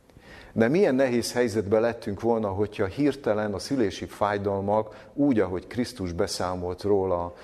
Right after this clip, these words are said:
a, a, az apokaliptikus beszédében, hirtelen, ö, ránk, ránk törnek. És me-, mekkora fájdalom lett volna, mennyien nehézség lett volna ezeket feldolgozni. De bizony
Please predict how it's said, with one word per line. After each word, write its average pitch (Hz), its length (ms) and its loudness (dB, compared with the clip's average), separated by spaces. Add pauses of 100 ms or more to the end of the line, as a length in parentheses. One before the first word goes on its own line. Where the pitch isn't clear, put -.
(320)
a, - 80 -4
a, 95 760 -2 (920)
az 107 120 4
apokaliptikus 101 800 0
beszédében, 107 840 0 (180)
hirtelen, 87 680 -2 (240)
ö, 92 300 -2
ránk, 90 420 -2
ránk 95 340 -4
törnek. 78 540 -10 (1040)
És 110 220 0
me-, 127 80 4
mekkora 147 420 2
fájdalom 98 600 -2
lett 87 180 -6
volna, 92 240 -4
mennyien 135 340 2
nehézség 120 640 0
lett 92 200 -2
volna 92 260 -4
ezeket 90 400 -6
feldolgozni. 85 760 -6 (760)
De 101 140 4
bizony 131 420 2